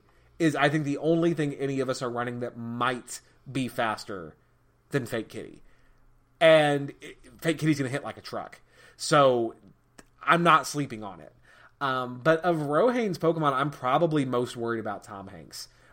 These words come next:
Uh, even though I have a solid check to Tom Hanks in my good boy Four Loko,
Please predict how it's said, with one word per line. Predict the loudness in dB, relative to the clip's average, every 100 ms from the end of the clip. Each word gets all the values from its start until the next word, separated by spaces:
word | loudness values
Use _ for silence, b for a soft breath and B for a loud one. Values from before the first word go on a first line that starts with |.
| b
Uh, | -4 -2 -4 -6 -12 -10 0
even | 4 6
though | 6
I | 4
have | 2 0
a | 0
solid | 0 0 0 -4
check | -10 -8 -8 -10 _ _ -16
to | -6
Tom | -2 -2
Hanks | -2 -4 -6 -10
in | -6 -4
my | 0 0
good | 0
boy | 0 -2
Four | 0 -4
Loko, | -2 -2 -2 -2